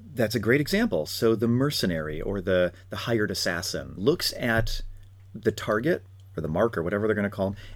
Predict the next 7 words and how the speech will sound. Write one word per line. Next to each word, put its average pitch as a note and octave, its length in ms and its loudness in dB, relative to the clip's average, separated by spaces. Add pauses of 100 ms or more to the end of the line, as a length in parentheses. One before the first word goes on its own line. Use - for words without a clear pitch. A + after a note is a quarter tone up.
(600)
as A#2+ 520 4 (180)
nothing D#3+ 380 2
more C#3+ 260 2
than A#2 420 -2 (340)
a A2+ 80 -6
job. - 300 -4 (960)
Clearly A3 680 4